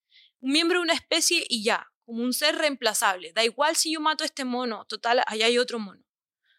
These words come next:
Pues no, son monos completamente diferentes, con personalidades diferentes, con familias diferentes. Y otro aspecto crucial de nuestro amicus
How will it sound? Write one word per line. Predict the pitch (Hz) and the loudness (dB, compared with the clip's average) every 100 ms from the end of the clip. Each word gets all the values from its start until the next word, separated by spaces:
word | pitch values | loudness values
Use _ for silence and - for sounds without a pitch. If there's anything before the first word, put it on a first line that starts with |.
| _ _ _ _ _ _ _ _ | _ _ _ _ _ _ _ _
Pues | 190 180 | -4 -2
no, | 233 277 214 | 0 0 0
son | - 254 247 | -2 -2 0
monos | 254 277 320 | 2 2 0
completamente | 294 233 277 285 277 285 | -2 0 2 2 0 0
diferentes, | 294 294 208 247 262 240 | -2 -2 0 0 -2 -8
con | 214 196 | -10 -10
personalidades | 196 202 196 196 220 277 | -8 -4 0 2 4 2
diferentes, | 277 - 208 240 262 226 196 _ _ | 0 -2 0 0 0 -8 -12 _ _
con | - 214 | -10 -6
familias | - 202 269 330 226 | 0 0 2 0 0
diferentes. | 196 - - - _ _ _ _ _ - _ _ _ _ _ - | -4 -12 -20 -20 _ _ _ _ _ -20 _ _ _ _ _ -4
Y | 233 | 0
otro | 320 359 | 2 0
aspecto | - 381 381 | 0 0 0
crucial | - 285 - 339 | -2 0 2 2
de | 349 | 2
nuestro | 349 330 - | 0 0 0
amicus | 349 330 - 302 - | 0 -2 -4 -6 -6